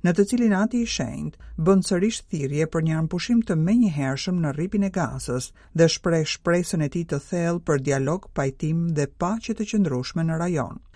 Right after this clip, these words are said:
Edhe më vonë, Leoni katërmbëdhjetë i telefonoi patriarkut latin të Jeruzalemit, kardinalit Pier Battista Pizzaballa, i cili së bashku me patriarkun ortodoks Teofili i tretë hyn në Gaza me ndihma humanitare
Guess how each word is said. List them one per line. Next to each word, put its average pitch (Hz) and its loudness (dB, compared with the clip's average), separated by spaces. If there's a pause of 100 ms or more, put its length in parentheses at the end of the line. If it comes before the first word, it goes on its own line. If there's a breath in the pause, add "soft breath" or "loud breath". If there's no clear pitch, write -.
Edhe 202 6
më 180 4
vonë, 190 4
Leoni 147 2
katërmbëdhjetë 165 0
i - -4
telefonoi 156 0
patriarkut 151 -2
latin 190 2
të 151 -2
Jeruzalemit, 156 -2
kardinalit 143 -2
Pier 135 -2
Battista 139 -4
Pizzaballa, 135 -2 (340 loud breath)
i 208 4
cili 247 2
së 180 0
bashku 196 0
me 143 0
patriarkun 165 -2
ortodoks 165 -2
Teofili 175 0
i 196 -2
tretë - 0
hyn 247 8
në 226 4
Gaza 151 2
me 165 2
ndihma 156 2
humanitare 156 2